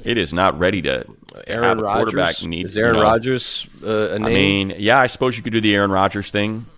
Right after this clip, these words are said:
Speaker 1: That would make sense, right? Get him out there to, to, to pair him, and that way you get him out of the A-, N F C, so that,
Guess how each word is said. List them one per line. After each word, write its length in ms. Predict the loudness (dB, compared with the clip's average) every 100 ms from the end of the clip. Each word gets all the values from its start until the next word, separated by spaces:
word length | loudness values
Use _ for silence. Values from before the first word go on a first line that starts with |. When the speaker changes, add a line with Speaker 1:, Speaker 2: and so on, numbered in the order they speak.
| _ -12
Speaker 1:
That 140 | -2 0
would 100 | 2
make 160 | 0 0
sense, 340 | -2 -2 0
right? 260 | 2 2 2
Get 140 | -2
him 140 | 0
out 180 | 0 0
there 220 | 4 4
to, 180 | 4 0
to, 440 | 0 0 2 0 -4 -18 -20 -20 -20 _
to 80 | -6
pair 200 | -2 -2
him, 60 | -2
and 140 | 0
that 120 | 0
way 100 | 0
you 100 | -4
get 100 | -2
him 80 | 0
out 140 | 0 0
of 60 |
the 280 | 0 0 -2 -2
A-, 160 | 0 0
N 180 | 2 0
F 140 | 0
C, 320 | -2 -2 -2
so 180 | -4 -2
that, 380 | 2 2 0